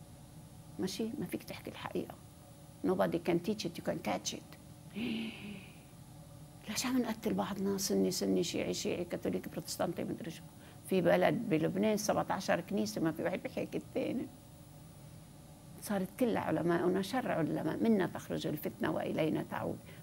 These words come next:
مساجدكم عامرة في البنيان، خالية من الإنسان والإيمان."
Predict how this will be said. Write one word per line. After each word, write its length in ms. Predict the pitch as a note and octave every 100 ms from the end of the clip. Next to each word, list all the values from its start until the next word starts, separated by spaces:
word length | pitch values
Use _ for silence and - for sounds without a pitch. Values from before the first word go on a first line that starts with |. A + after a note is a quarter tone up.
| -
مساجدكم 600 | E3+ E3 D#3 D#3+ - -
عامرة 340 | C#3 E3+ E3+ F3
في 140 | F3
البنيان، 440 | E3+ F3 F3+ F3+
خالية 340 | E3+ F3 E3 E3+
من 120 | E3
الإنسان 580 | D#3+ - F#3 - G#3 D#3+
والإيمان." 380 | - - - -